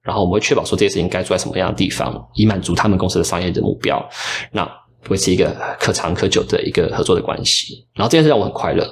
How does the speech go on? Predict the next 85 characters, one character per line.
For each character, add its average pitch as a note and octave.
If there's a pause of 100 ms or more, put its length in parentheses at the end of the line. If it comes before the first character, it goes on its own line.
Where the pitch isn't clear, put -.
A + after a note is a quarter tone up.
所 -
以 - (420)
这 C#3
是 C3+
我 F#2
其 -
实 F#2+
最 A#2
喜 -
欢 -
做 -
的 -
一 -
件 -
事 G#2+
情。 - (280)
我 -
花 C3
了 B2+
很 -
长 G#2
的 C#3
时 B2+
间， A#2+
终 A2
于 G#2+
找 F2
到 - (140)
我 F2
喜 -
欢 F#2
做 -
什 -
么 -
样 E2+
的 -
事 F#2+
情。 - (480)
那 E3
你 C3+
说 E3+
我 D#3
当 B2
初 C3+
毕 C3+
业 B2
的， G#2+ (100)
当 C#3+
初 C#3
如 A2+
果 G#2+
从 F2+
捷 F2+
安 F#2
特 A2+
离 F#2
开， G2+
直 -
接 F#2+
去 F#2+
做 A2+
业 G#2+
务， G#2+ (300)
我 A#2
可 G#2+
能 F#2
也 F2
不 -
会 -
觉 -
得 E2
那 G2
个 F#2
是 -
我 F2
想 D#2
要 D2
做 -
的 -
事 -
情， - (320)
因 G2+
为 G2
那 G2
个 G#2